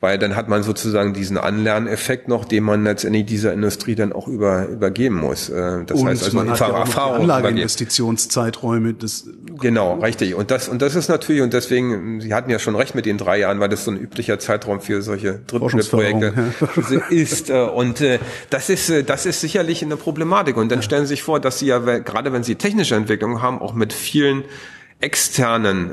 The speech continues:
Speaker 1: ähm, äh, Serviceanbietern oder, ähm, kleineren Firmen zusammenarbeiten, die eben bestimmte Komponenten bauen sollen. Und da gibt's öfter Verz-, eigentlich fast immer Verzögerungen und, äh, Schwierigkeiten in der Implemation, Im-, Implementation dieser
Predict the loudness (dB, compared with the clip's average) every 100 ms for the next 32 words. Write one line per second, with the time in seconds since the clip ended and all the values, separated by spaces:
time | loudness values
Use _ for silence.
0 | -6 -2 2 2 2 0 -2 -6 -6 -4
1 | -2 0 0 0 0 0 0 0 0 2
2 | 2 2 2 2 0 -4 -8 -8 -10 -10
3 | -10 -4 -2 0 2 0 2 0 0 0
4 | 0 2 0 -2 -2 0 2 4 2 0
5 | -2 -2 0 2 2 2 0 0 0 -2
6 | -2 -4 -8 -16 -8 -2 0 0 -2 -2
7 | -2 0 0 -2 -2 -4 -4 -4 -4 -4
8 | -4 -2 -2 0 0 0 -2 0 0 0
9 | 0 -2 -4 -2 -2 0 -2 0 0 2
10 | 0 0 -2 0 0 0 0 0 0 0
11 | -2 -4 -6 -4 -4 -4 -2 0 0 0
12 | -2 -2 0 2 2 0 0 0